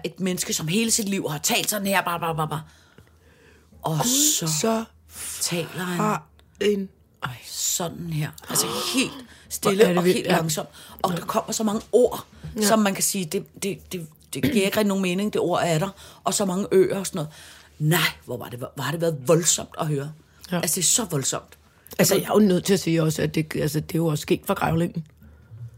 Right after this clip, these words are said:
Speaker 1: Ja.
Speaker 2: Som jo altid, som har snakket
Speaker 1: Ja.
Speaker 2: fanden et øre af, ligesom jeg gør,
Speaker 1: Mm, mm.
Speaker 2: ikke? Alle sine dage, og været lynhurtig og med pingpong, og lige
Speaker 1: Mm.
Speaker 2: nå at komme med en indskudt
Speaker 1: Ja.
Speaker 2: sætning, og lige sige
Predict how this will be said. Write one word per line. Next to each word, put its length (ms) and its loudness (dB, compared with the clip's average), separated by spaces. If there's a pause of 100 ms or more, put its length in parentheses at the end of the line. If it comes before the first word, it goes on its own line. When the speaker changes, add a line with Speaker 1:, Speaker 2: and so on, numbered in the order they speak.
(140)
Speaker 1:
Ja. 160 4
Speaker 2:
Som 220 4
jo 120 4
altid, 480 4
som 140 0
har 120 4
snakket 460 4 (200)
Speaker 1:
Ja. 80 4
Speaker 2:
fanden 200 6
et 100 6
øre 240 6
af, 160 4
ligesom 340 0
jeg 160 2
gør, 180 4
Speaker 1:
Mm, 140 -2
mm. 60 4
Speaker 2:
ikke? 160 4 (800)
Alle 220 8
sine 220 2
dage, 280 2
og 80 2
været 120 4
lynhurtig 600 6
og 60 2
med 80 2
pingpong, 500 2
og 100 -2
lige 200 4
Speaker 1:
Mm. 60 8
Speaker 2:
nå 120 6
at 120 2
komme 340 2
med 100 2
en 60 2
indskudt 300 0
Speaker 1:
Ja. 60 4
Speaker 2:
sætning, 400 2
og 120 0
lige 220 0
sige 180 -2